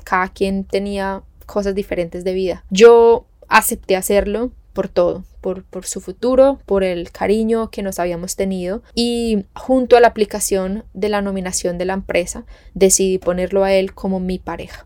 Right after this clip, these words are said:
Ese asunto de ponerlo a él en mi visa como mi pareja significa que él tiene exactamente todos los beneficios que yo tengo.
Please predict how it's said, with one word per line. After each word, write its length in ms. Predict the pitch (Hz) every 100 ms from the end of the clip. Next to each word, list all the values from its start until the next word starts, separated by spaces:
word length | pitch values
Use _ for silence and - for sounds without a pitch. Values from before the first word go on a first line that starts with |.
| -
Ese 180 | 202 -
asunto 320 | - 247 240
de 60 | 254
ponerlo 400 | - 226 185 185
a 100 | 208
él 140 | 208
en 100 | 220
mi 140 | 220 202
visa 260 | 190 190
como 220 | - 202
mi 100 | 208
pareja 480 | 220 180 185 196 254 - - -
significa 480 | - 208 196 180 -
que 100 | -
él 120 | 214
tiene 200 | 202 208
exactamente 720 | 208 - 214 - 220 214 208
todos 380 | 208 - 214 214
los 120 | 214
beneficios 560 | 202 196 190 175 - 185
que 160 | - 185
yo 200 | 175 165
tengo. 380 | 170 - -